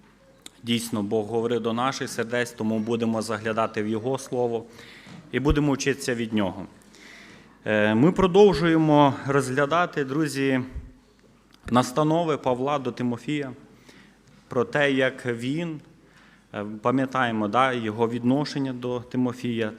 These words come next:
про те, наскільки він переживав, наскільки близький був йому Тимофій. І він ос-, все те, що було набуте в Бозі, він хотів передати йому.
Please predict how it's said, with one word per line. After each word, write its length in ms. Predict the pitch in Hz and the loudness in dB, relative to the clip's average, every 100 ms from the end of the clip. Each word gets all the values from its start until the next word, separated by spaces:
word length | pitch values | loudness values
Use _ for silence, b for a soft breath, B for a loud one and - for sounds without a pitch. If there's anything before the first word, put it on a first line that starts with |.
| - | -12
про 120 | - | -12
те, 180 | 107 117 | -4 -2
наскільки 540 | 113 110 - 123 127 135 | 0 -4 -6 -6 -2 -2
він 80 | |
переживав, 680 | 131 131 127 117 120 120 117 | 0 -2 -2 -2 -4 -4 -6
наскільки 680 | 117 117 - 127 120 123 117 | -8 -8 -6 -6 -4 -4 -2
близький 640 | 113 113 120 117 - 135 | 0 0 -2 -2 0 2
був 260 | 127 127 120 | 2 0 -2
йому 260 | 120 120 117 | -2 -2 -2
Тимофій. 640 | 120 117 113 - 110 104 B B B B B B B | -4 -6 -6 -6 -6 -6 B B B B B B B
І 440 | 123 123 120 117 110 - | -2 0 2 2 0 0
він 360 | 135 175 170 139 - - | 4 4 4 2 -6 -6
ос-, 320 | 123 123 - - - | 0 0 -2 -14 -16
все 320 | - - 160 | -10 -4 -4
те, 280 | 160 175 160 | -2 0 0
що 380 | - 156 143 131 B B B B B - - | 2 2 2 0 B B B B B -16 -2
було 320 | 123 165 156 | 2 6 6
набуте 560 | 147 135 127 180 - 147 | 6 6 6 2 4 2
в 120 | 123 | 2
Бозі, 500 | 135 202 143 135 127 | 4 4 4 2 2
він 200 | 131 143 | 2 0
хотів 440 | - 143 160 143 | -2 -2 -2 -2
передати 580 | 143 139 135 127 113 120 | 0 0 2 0 0 -2
йому. 320 | 113 107 82 | 0 -2 -2